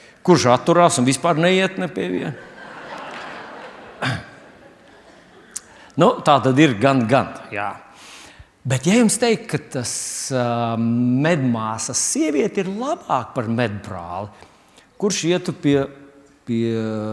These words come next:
sievietes? Un kurš spītīgi iet pie vīrieša, lai viņš kaut arī nemāk durt, bet lai mācās? Ir kāds tāds?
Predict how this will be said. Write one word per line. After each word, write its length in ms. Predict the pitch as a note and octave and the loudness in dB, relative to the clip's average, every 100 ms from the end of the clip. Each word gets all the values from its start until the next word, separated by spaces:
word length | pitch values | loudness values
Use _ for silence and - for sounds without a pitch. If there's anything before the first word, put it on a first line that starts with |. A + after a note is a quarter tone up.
| G#2+ A2 G#2+ | -8 -8 -8
sievietes? 680 | - G#2 C3+ A#3 A#3+ - - - _ _ _ _ _ _ _ _ | -4 -4 -2 -4 -6 -14 -16 -20 _ _ _ _ _ _ _ _
Un 80 | - | 2
kurš 300 | G3+ F#3 - | 4 6 4
spītīgi 580 | E3 G3 G3 C#3 A#2 D3+ | 4 4 4 2 4 2
iet 140 | D3+ | 0
pie 140 | A#2+ G#2 | -2 -2
vīrieša, 540 | A2 C3 F3 F#3+ C#3+ | 0 0 0 -2 -2
lai 140 | B2 C#3+ | -2 -2
viņš 320 | C3+ D3 - - - - _ _ | -2 -2 -4 -8 -14 -20 _ _
kaut 260 | G#2+ A2+ D3 | -6 -4 0
arī 100 | C#3 | 2
nemāk 460 | A#2 C3+ E3 D3+ A2 | 4 4 4 2 2
durt, 240 | F#3 F#3+ | 2 2
bet 220 | C#3 E3+ A#2+ | -2 2 4
lai 160 | C#3+ G3 - - - - - - | 4 2 -6 -18 -20 -20 -14 0
mācās? 640 | B2+ F3+ - - - - - - - - - - - - - - - - B2+ | 4 4 4 -2 -4 -12 -14 -20 -20 -20 -20 -20 -20 -18 -18 -18 -20 -6 -2
Ir 140 | C#3+ | 0
kāds 240 | G#3 G3+ - | 0 -2 -2
tāds? 320 | F#2+ F#2 - | -4 -4 -6